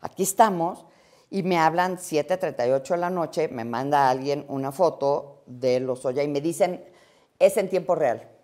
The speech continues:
Entonces saco un tuit y me habla y me dice, "¿Qué pasó?". Y entonces empezamos a hablar, pero no nos tardamos más de treinta segundos. "Voy a ir para allá.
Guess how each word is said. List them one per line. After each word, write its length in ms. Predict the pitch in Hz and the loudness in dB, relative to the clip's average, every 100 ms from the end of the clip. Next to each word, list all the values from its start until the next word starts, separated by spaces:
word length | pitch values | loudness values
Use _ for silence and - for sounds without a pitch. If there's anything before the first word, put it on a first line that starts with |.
| _ _ _ _ _ _ | _ _ _ _ _ _
Entonces 360 | - 165 160 - | -2 -2 -2 -8
saco 220 | - - | -6 -4
un 80 | 165 | -4
tuit 340 | 208 240 240 - _ _ _ _ _ _ _ _ _ _ _ - | 0 -2 -2 -20 _ _ _ _ _ _ _ _ _ _ _ -6
y 120 | 175 | -4
me 220 | 156 170 175 | -2 -2 0
habla 420 | 156 156 156 - - _ _ _ | 2 2 2 -2 -20 _ _ _
y 100 | - | -10
me 160 | 147 147 147 | -8 -4 -4
dice, 480 | 143 - 160 147 147 | -6 -2 0 0 -2
"¿Qué 80 | 190 | -4
pasó?". 600 | 196 190 208 202 - - - - _ _ - | -4 0 0 0 -4 -20 -20 -20 _ _ -10
Y 100 | 180 | -8
entonces 340 | 185 190 208 | -6 -8 -6
empezamos 440 | 202 - 196 214 220 | -6 -6 -8 -6 -6
a 40 | |
hablar, 280 | 175 160 170 | -2 0 0
pero 140 | 196 220 | -2 -2
no 80 | |
nos 120 | 294 359 | -6 -4
tardamos 400 | 240 208 226 233 | -4 -2 -4 -4
más 220 | 214 208 | -4 -4
de 80 | 208 | -4
treinta 360 | 214 202 196 | -4 -4 -6
segundos. 640 | 214 175 170 180 147 95 - _ _ _ _ _ _ _ _ _ _ _ _ _ _ _ _ | -6 -6 -4 -6 -6 -10 -12 _ _ _ _ _ _ _ _ _ _ _ _ _ _ _ _
"Voy 300 | 165 165 190 | -6 0 2
a 40 | 190 | 0
ir 140 | 180 | -4
para 160 | 165 156 | -6 -6
allá. 200 | 160 | -8